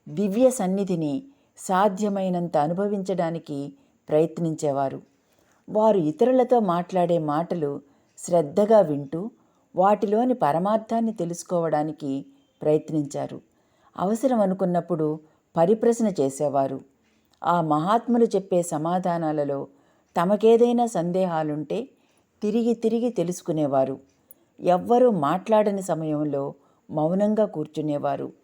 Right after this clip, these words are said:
చాలా తక్కువగా మాట్లాడుతూ, ఎక్కువగా మౌనంగా ఉండే అవధూతల దగ్గర ఆయన కూడా మౌనంగా వారిని చూస్తూ, వారి చర్యలను గమనిస్తూ,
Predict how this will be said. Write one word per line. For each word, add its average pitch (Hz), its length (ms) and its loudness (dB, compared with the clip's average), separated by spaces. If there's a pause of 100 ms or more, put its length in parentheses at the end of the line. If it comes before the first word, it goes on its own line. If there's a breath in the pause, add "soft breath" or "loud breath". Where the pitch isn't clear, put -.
(680)
చాలా 202 240 0
తక్కువగా 226 720 2
మాట్లాడుతూ, 156 840 -2 (400 soft breath)
ఎక్కువగా 226 600 2
మౌనంగా 202 640 2
ఉండే 160 480 0 (340 soft breath)
అవధూతల 214 580 2
దగ్గర 147 560 0 (420 soft breath)
ఆయన 180 380 0
కూడా 208 300 2
మౌనంగా 165 800 0 (420 soft breath)
వారిని 160 420 2 (120)
చూస్తూ, 165 440 -6
వారి 151 280 2 (120)
చర్యలను 175 500 0
గమనిస్తూ, 156 640 -2